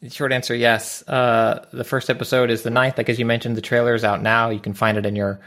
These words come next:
R S S podcast provider of choice, the official The Last of Us podcast. And then another thing I need to say quickly up top. If you've listened to this show before, I hope you know where Jeff and I stand on a lot of things. As someone who has joked about,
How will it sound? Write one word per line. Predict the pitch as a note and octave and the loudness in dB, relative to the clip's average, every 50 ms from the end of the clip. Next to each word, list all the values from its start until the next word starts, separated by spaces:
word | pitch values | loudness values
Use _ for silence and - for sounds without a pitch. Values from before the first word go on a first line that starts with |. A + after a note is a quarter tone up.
| - - - - - _ _ | -20 -20 -20 -20 -20 _ _
R | _ - A#2 A2+ | _ 0 2 2
S | A2+ G#2+ - | 2 2 0
S | A2+ G#2+ - | 0 0 0
podcast | - - A2+ A2 - - G#2+ G#2 - | -2 -2 -2 -2 0 0 -2 -2 -2
provider | - A2+ A2 A2 G#2 G#2+ G#2+ | -2 0 2 2 2 2 0
of | G2+ - | -2 -4
choice, | - - B2+ A#2+ A#2 A#2 - - | -2 0 2 2 2 0 -2 -4
the | G2 F#2+ | -4 -4
official | F#2 - A#2 A2+ - A2 G#2+ G#2+ G#2+ - _ _ _ - _ _ _ _ _ _ | -2 0 -2 -2 0 -2 -2 -2 -4 -8 _ _ _ -20 _ _ _ _ _ _
The | A2 | 0
Last | G#2+ G#2+ G#2 G2+ - | 2 2 2 2 -2
of | A2 G2+ | -4 -4
Us | G#2+ G2 | -4 -6
podcast. | - - A#2+ A2+ A2+ G#2 - - A2 G#2+ G#2+ G#2+ G#2+ - - - _ | -2 0 2 2 2 2 2 2 2 4 4 2 0 -2 -10 -8 _
And | C3+ C3 | -2 0
then | C#3 C#3 | 2 2
another | C3+ C#3+ D3+ D#3+ E3 | 4 2 2 2 2
thing | D#3+ D#3+ C#3 | 2 2 2
I | B2+ | 2
need | A#2+ A2+ | 0 -2
to | A#2+ | -2
say | - A#2 A2 | 0 -2 0
quickly | - - A2+ - F#2+ F#2 | 0 -2 -4 -2 0 -2
up | F2+ F2 - | -2 -2 -4
top. | - F2+ E2 E2 - _ _ _ _ _ _ _ _ _ _ | -4 -4 -4 -4 -6 _ _ _ _ _ _ _ _ _ _
If | - - | -10 -6
you've | C#3 B2 | -4 0
listened | C3+ E3+ F3+ F3 F3 D#3 | 2 2 2 2 2 0
to | C3+ | 2
this | A#2 A2 G#2 | 2 2 0
show | - - A2 F#2+ F2 D#2 D#2+ F2+ - _ _ _ _ | 0 0 0 0 0 0 -2 -6 -12 _ _ _ _
before, | G#2 - - F#2+ F2 E2 E2+ | -10 -8 -4 -2 0 2 2
I | F#2 | 2
hope | F#2+ A2 G#2 - G#2+ | 2 2 0 0 0
you | G2 | 2
know | F#2+ F#2 F2+ F2 E2 E2 - _ _ _ _ _ _ _ | 2 4 2 2 0 -2 -8 _ _ _ _ _ _ _
where | - A2 | -10 -4
Jeff | F#2+ G#2 F#2 - - | 0 0 0 0 0
and | F2+ F2 | -2 -2
I | E2 E2 | -2 -2
stand | - - F2+ F2 F2 E2+ D#2 C2+ | -4 -4 -2 -2 0 -2 -2 -4
on | - - F#2+ F2+ E2+ E2+ E2 | -6 -8 -8 -6 -6 -6 -4
a | - A2+ | -2 2
lot | A#2+ A2+ A#2 A#2 | 2 4 2 2
of | A2 | 0
things. | - - - D2+ C2 - - - - - - _ _ _ _ _ _ _ | -2 -6 -6 -6 -6 -10 -16 -18 -18 -18 -18 _ _ _ _ _ _ _
As | - - | -8 -6
someone | - - C#3+ D3 C#3+ C3 | -4 0 0 2 2 2
who | C3 C3 | 2 2
has | B2 A2+ A2+ A#2 | 2 2 2 0
joked | - B2+ C3 B2+ - - | 0 2 2 2 0 -4
about, | A2+ G#2+ G#2+ G#2 G2 G2 F#2 - | 0 2 4 4 4 2 0 -4